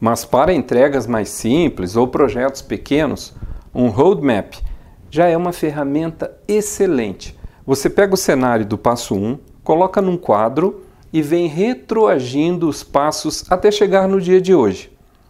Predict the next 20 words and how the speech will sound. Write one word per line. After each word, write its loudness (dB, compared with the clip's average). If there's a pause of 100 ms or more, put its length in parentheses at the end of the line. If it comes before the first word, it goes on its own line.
(140)
E -4
nesse 0
caso, -2 (260)
no 4
sentido -2
contrário, 0 (340)
você 2
tem -2
a 0
lista 0
de -2
atividades 0
que -2
precisam -2
ocorrer 2
para 0
fazer -2
a -2
entrega -2
final. -2